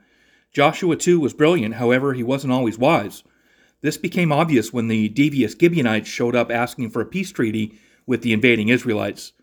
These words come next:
The people of Gibeon concocted a deceptive strategy to protect themselves from the Israelites, pretending to be foreigners also. The Gibeonites made a treaty with Joshua. When Joshua later discovered the truth, he forced the Gibeonites to become water carriers and woodcutters for the Israelites.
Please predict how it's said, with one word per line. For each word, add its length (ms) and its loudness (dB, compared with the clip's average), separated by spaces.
The 80 -10
people 260 0
of 100 -2
Gibeon 420 2
concocted 600 -6
a 60 -4
deceptive 580 -4
strategy 640 -2
to 100 -6
protect 400 -4
themselves 460 -2
from 160 -4
the 100 2
Israelites, 540 0
pretending 520 -6
to 100 -6
be 360 -4
foreigners 520 2
also. 540 -2
The 80 -10
Gibeonites 500 0
made 160 -2
a 40 -6
treaty 360 -2
with 100 -2
Joshua. 540 -6
When 160 -2
Joshua 800 2
later 320 2
discovered 440 -2
the 80 -6
truth, 420 2
he 180 -4
forced 320 0
the 140 -2
Gibeonites 480 0
to 80 -18
become 320 -2
water 220 0
carriers 480 0
and 120 -4
woodcutters 520 0
for 100 -10
the 160 -4
Israelites. 560 -2